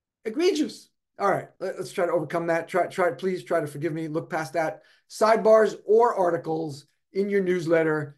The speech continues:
and your annual report. Uh, I'm a big fan of the sidebars because a sidebar is, like, forty, fifty words, right? Articles,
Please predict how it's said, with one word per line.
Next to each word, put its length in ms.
and 160
your 100
annual 340
report. 520
Uh, 220
I'm 120
a 40
big 180
fan 220
of 60
the 60
sidebars 600
because 240
a 160
sidebar 580
is, 80
like, 240
forty, 580
fifty 340
words, 540
right? 300
Articles, 640